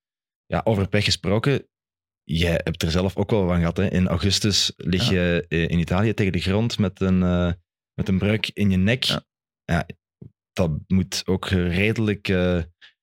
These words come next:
Speaker 2: Ja.
Speaker 1: redelijk heftig geweest zijn voor jou.
Speaker 2: Ja, ja, ja, dat was de eerste keer dat ik eigenlijk, eh, zo zwaar ongeluk heb gehad. Zeker op training. Ehm, ben ik tot nu toe van, ja, aanrijdingen en dergelijke echt gespaard gebleven. Ik fiets toch al,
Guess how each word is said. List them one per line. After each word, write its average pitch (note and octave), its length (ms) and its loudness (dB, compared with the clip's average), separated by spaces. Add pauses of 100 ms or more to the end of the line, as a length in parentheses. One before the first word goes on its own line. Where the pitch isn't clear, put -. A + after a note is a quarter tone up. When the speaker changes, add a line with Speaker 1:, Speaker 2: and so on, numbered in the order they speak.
(140)
Speaker 2:
Ja. B2+ 300 0
Speaker 1:
redelijk B2+ 240 0
heftig - 280 0
geweest G#2 280 0
zijn E2+ 140 0
voor D#2+ 100 0
jou. D#2+ 140 -4
Speaker 2:
Ja, C3+ 160 2
ja, D#3+ 60 2
ja, D3 180 2
dat A#2+ 100 0
was A#2+ 160 0
de C3+ 80 -2
eerste C3 180 0
keer C#3+ 140 2
dat B2+ 160 0
ik - 20 -10
eigenlijk, A#2 680 0 (220)
eh, A#2 100 -2
zo B2+ 280 2
zwaar A#2+ 280 0
ongeluk B2+ 280 2
heb C3 120 -2
gehad. - 360 -4
Zeker - 260 -2
op - 120 -4
training. C3 440 0 (260)
Ehm, G#2+ 840 2 (260)
ben - 260 -2
ik G#2 80 0
tot - 160 -2
nu A#2+ 120 2
toe A2 200 -2
van, G#2 520 0
ja, - 380 -4
aanrijdingen A2+ 600 0
en G#2+ 60 2
dergelijke A2+ 760 -2 (100)
echt A2+ 220 -4
gespaard A#2 420 -2
gebleven. A#2+ 380 -2
Ik C3 120 -6
fiets - 200 -2
toch A#2 160 -2
al, G#2+ 300 -2